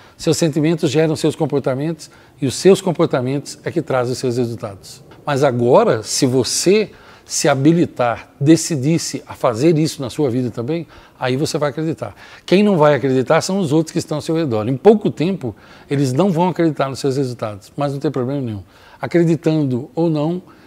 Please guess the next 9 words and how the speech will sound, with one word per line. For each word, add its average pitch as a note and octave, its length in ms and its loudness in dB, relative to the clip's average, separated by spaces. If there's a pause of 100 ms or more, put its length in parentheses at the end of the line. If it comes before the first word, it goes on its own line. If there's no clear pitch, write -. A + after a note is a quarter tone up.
(120)
eles C3+ 160 -4
precisarão C#3+ 440 0
entender B2 380 0
que A#2 100 -4
contra C#3+ 340 -4
fatos - 640 -2
não D#3+ 240 -2
existe C3+ 320 -2
argumentação. A#2 640 -8